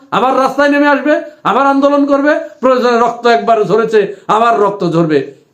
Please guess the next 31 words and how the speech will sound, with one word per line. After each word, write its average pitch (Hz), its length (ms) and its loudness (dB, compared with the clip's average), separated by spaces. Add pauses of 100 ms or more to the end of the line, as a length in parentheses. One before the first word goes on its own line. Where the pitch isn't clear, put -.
(120)
কিন্তু 180 520 0 (440)
বাংলাদেশের 233 600 0
মাটিতে 214 360 0 (540)
ভারতের 220 600 2 (680)
পা 247 280 -2
চাটা 233 280 0
গুলাম 240 460 0
বাহিনীকে 226 720 0 (120)
এদেশের 220 400 0
মানুষ 190 260 0
আর 175 120 2
কিছুতেই 180 420 -2
মেনে 147 200 -2
নেবে 131 200 -4
না। 123 160 -10 (240)
আমরা 202 280 0
ভারতের 220 460 0
চোখে 247 220 0
চোখ 285 280 0
রেখে 285 220 -2
কথা 277 180 0
বলতে 294 280 -2
শিখেছি, 320 540 -2 (480)
ভারতকে 247 480 -2
আমরা 220 220 0
না 226 260 0
বলতে 196 300 0
শিখেছি, 156 560 -6 (240)
আমাদের 214 380 0
ন্যায্য 196 360 0
অধিকার 214 400 0